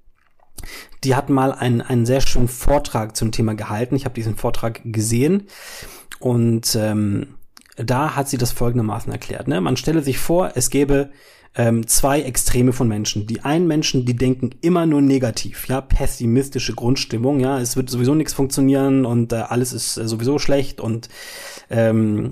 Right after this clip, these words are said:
egal was man macht, es wird, ist eh zum Scheitern verurteilt. Und das andere Extrem, das wir haben, sind Menschen, die nur positiv denken, ja,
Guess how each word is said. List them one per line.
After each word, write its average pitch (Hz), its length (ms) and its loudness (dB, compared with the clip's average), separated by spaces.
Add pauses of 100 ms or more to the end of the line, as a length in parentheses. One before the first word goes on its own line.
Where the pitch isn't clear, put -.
egal 123 300 0
was 123 140 0
man 117 100 0
macht, 123 220 0
es - 160 -6
wird, 120 140 -4
ist - 100 -2
eh 120 80 -2
zum 123 120 2
Scheitern - 340 0
verurteilt. - 560 -4 (580)
Und 170 360 2
das - 260 -4
andere 156 400 2
Extrem, 156 540 0
das 143 140 -2
wir 139 100 2
haben, 143 240 2
sind 139 180 2
Menschen, 117 360 0
die 135 260 -2
nur 127 500 2
positiv 185 640 0
denken, 120 360 -6
ja, 175 320 0